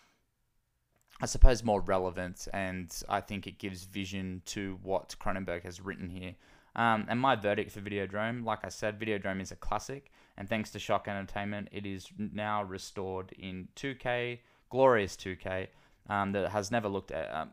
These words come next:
any better in, as far as I'm concerned, and I'm very happy to have this Blu-ray as a part of my collection.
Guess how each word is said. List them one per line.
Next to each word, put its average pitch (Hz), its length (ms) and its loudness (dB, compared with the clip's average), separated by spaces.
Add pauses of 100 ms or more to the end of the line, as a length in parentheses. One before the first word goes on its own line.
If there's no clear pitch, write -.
(140)
any 110 200 -2
better 98 300 2
in, 92 200 -4
as 92 160 -4
far 95 160 0
as 92 100 -4
I'm 92 140 -4
concerned, 101 360 -6
and 98 80 -4
I'm 95 120 -6
very 98 260 2
happy 95 220 -2
to 95 120 -8
have 95 220 -8
this 98 160 -8
Blu-ray 98 340 0
as 92 120 -6
a 95 40 -8
part 98 160 -4
of 95 60 -2
my 95 120 -4
collection. 135 520 -8